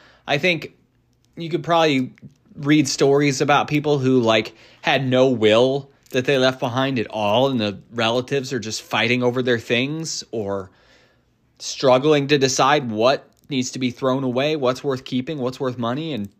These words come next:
even to find out what they had, right? There can be all sorts of struggles. I do advocate,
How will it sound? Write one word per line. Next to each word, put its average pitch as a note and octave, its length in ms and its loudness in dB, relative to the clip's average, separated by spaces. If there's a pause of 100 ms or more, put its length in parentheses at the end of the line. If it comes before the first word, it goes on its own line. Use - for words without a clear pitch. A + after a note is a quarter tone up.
even C3+ 300 -4
to B2+ 80 -4
find C#3 260 -2
out D3 120 2
what D3 120 -6
they A2 140 2
had, B2 400 0
right? A2+ 340 -4
There D3 140 -2
can E3 160 -6
be D#3+ 80 -4
all E3+ 140 0
sorts F3+ 240 -6
of B2+ 80 -10
struggles. A#2 640 -6 (840)
I A2 100 -4
do D#3 160 2
advocate, G#2 640 0